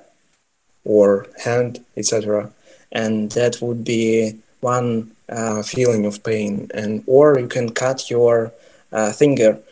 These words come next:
with knife, and that would be another, another, uh, feeling of pain. And looks like that we, um, after some <laughs> period of time when war was not so strict, um,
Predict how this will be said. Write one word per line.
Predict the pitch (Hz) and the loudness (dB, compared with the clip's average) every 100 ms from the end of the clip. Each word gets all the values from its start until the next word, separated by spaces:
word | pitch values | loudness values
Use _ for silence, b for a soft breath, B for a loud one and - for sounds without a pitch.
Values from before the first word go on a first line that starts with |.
| b b | b b
with | 117 | -8
knife, | 131 117 110 - - - | -2 0 -2 -4 -14 -10
and | 113 117 - | -10 -10 -2
that | 127 123 | -2 0
would | 135 127 | -2 -2
be | 123 120 | -2 -4
another, | - 131 123 113 - - | 0 0 0 -2 -8 -6
another, | 123 127 123 123 117 117 | -2 2 8 8 8 2
uh, | 117 110 107 | -2 -4 -4
feeling | - 135 117 110 | 4 4 6 0
of | 107 | -4
pain. | - 127 110 101 104 B B B B - - | 0 2 2 -2 -6 B B B B -14 -10
And | 120 120 | -6 0
looks | 127 151 - | 2 2 4
like | 143 139 | 4 6
that | 131 - - 127 | 4 4 -10 -2
we, | 135 139 131 127 127 | 0 2 4 4 4
um, | 117 113 113 113 110 107 _ - | 2 0 0 -2 -2 -6 _ -8
after | 113 123 | -2 0
some | - 127 | 2 0
<laughs> | 127 | -2
period | 117 117 | 0 2
of | 120 | 0
time | - 127 123 113 107 B B B B | -2 -2 0 0 -2 B B B B
when | - 110 110 110 | -10 -4 -2 -2
war | 113 135 135 | 4 10 10
was | 123 139 135 | 10 6 6
not | 120 | 2
so | - 113 | 2 0
strict, | 113 - 110 - - B B B _ | 0 0 -2 -6 -8 B B B _
um, | 117 113 110 113 113 110 107 104 107 | -6 -2 0 0 0 0 0 -2 -6